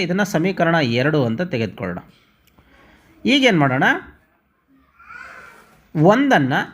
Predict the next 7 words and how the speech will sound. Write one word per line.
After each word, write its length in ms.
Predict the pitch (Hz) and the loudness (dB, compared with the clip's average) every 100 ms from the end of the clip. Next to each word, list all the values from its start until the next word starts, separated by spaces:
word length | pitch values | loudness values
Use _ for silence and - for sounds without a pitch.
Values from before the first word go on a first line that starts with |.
| - - | -14 -6
ಸಮೀಕರಣ 440 | 196 233 226 202 190 147 | -4 -2 -2 -2 -2 -2
ಒಂದನ್ನು 420 | 185 180 127 143 - - 156 | -2 -2 -2 -2 -4 -4 2
ಎರಡರಲ್ಲಿ 480 | 196 240 247 175 208 180 | 4 4 2 -2 -2 -2
ಹಾಕಿದಾಗ, 500 | 151 147 123 107 107 107 - _ _ _ _ _ _ _ _ _ _ _ _ _ _ 120 | -4 -6 -6 -6 -6 -8 -12 _ _ _ _ _ _ _ _ _ _ _ _ _ _ 0
ಎರಡರಲ್ಲಿ 480 | 123 131 131 123 175 339 - _ _ _ - - _ - _ _ _ _ _ - _ _ - | 2 2 0 0 -2 -4 -12 _ _ _ -20 -20 _ -20 _ _ _ _ _ -20 _ _ -4
ಹಾಕಿದಾಗ, 560 | 131 127 135 110 98 95 98 - _ _ _ _ - | -2 -2 -4 -2 -2 -2 -6 -8 _ _ _ _ -18
so 120 | - | -2